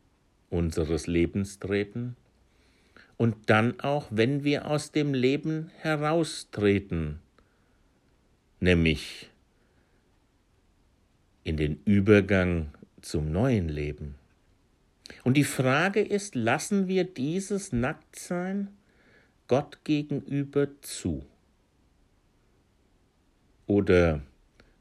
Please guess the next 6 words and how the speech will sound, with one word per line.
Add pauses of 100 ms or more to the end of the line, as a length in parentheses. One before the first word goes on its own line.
(140)
machen
wir
Gott
gegenüber
ein
Mooning?